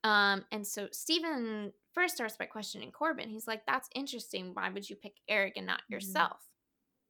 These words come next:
Speaker 1: And Corbin says that he wants somebody, he wants the person that gets eliminated tonight to be somebody that's harder for him to figure out. And he says Eric is really easy for him to figure out, so he wants him to be exempt and he wants him to stay.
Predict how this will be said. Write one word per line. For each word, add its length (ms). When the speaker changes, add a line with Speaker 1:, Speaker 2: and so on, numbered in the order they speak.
Speaker 1:
And 160
Corbin 340
says 300
that 140
he 200
wants 680
somebody, 1300
he 180
wants 260
the 80
person 360
that 140
gets 160
eliminated 600
tonight 340
to 60
be 120
somebody 400
that's 220
harder 560
for 160
him 220
to 120
figure 440
out. 200
And 100
he 60
says 320
Eric 260
is 140
really 300
easy 300
for 120
him 200
to 80
figure 280
out, 320
so 260
he 280
wants 280
him 120
to 100
be 120
exempt 300
and 60
he 60
wants 240
him 100
to 100
stay. 180